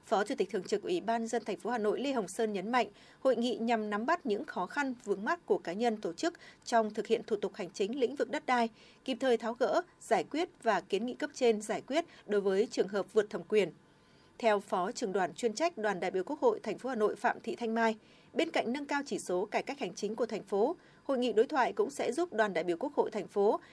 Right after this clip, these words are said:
nắm bắt những khó khăn, vướng mắc, bất cập để đóng góp thiết thực vào sửa đổi,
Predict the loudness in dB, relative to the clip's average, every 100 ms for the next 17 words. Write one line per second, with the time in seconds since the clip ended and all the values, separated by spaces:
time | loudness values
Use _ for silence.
0 | -6 -4 2 0 2 -2 -2 -4 -4 -2
1 | -4 -4 -2 -2 0 -2 -2 -10 -10 0
2 | 0 0 -10 -6 4 4 6 0 0 0
3 | 0 -4 0 -2 0 0 0 -2 0 2
4 | 4 2